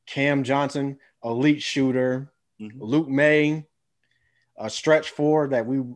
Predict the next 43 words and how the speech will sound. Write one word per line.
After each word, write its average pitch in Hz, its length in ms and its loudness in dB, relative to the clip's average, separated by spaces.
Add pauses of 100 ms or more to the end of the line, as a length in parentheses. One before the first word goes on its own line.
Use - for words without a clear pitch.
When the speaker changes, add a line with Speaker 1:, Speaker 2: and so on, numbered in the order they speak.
(160)
Speaker 1:
don't 139 240 -4
usually 143 260 -2
have 139 240 -2
at 120 80 -4
U 131 160 -2
N 127 80 -4
C, 135 180 -6
but 120 360 -8
he 160 220 0
was 156 180 2
the, 135 80 -2
really 143 300 2
the 123 120 -2
key 156 320 0
to 131 60 0
why 127 200 4
that 131 180 -2
offense 127 420 -4
was 120 140 -12
such 127 240 -8
a 120 80 -8
good 117 300 -6
offense 110 400 -6
that 101 140 -10
year. 107 280 -10 (400)
When 110 120 -10
you 143 80 0
have 180 100 2
a 165 40 -2
stretch 175 320 -2
four 131 520 2 (460)
like 120 220 -6
that, 127 240 0
and 113 80 -8
it 139 100 -6
creates 170 540 0 (160)
floor 175 220 2
spacing 113 500 -4
and 107 140 -10
balance 131 380 0
on 123 60 -6
the 113 80 -6
floor, 120 480 -2